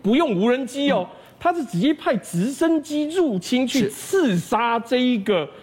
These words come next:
Speaker 1: I S首脑库雷西。而我们这样讲，库雷西已经不像以前是精神领袖，他是自己做自杀炸弹的，所以当场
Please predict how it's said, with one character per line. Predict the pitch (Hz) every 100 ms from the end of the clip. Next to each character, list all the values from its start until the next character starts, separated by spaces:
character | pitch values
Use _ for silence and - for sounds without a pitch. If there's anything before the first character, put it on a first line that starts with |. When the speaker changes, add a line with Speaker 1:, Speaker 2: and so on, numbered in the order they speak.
| - - _ -
Speaker 1:
I | 285 311 320
S | 196 165
首 | - 180 262
脑 | 233 131
库 | 131 339 262
雷 | 180
西。 | 202 226 240 247 - - -
而 | 233 320
我 | 190
们 | 202
这 |
样 | 339
讲， | 185 143 - - - -
库 | 381 359
雷 | 190 226
西 | 220 269
已 | 269 190
经 | 147 269
不 |
像 | 247 285
以 | 170
前 | 135 156
是 | 226
精 | 247 302
神 | 233 190
领 | 151
袖， | - 202 - - -
他 | 311
是 | 320 320
自 | - 359
己 | 170 131
做 | - 220
自 | - 220
杀 | 208
炸 | 208 185
弹 | 175 165
的， | 139 127 - -
所 | - 359
以 | 247 -
当 | - 339 349
场 | 381 - 139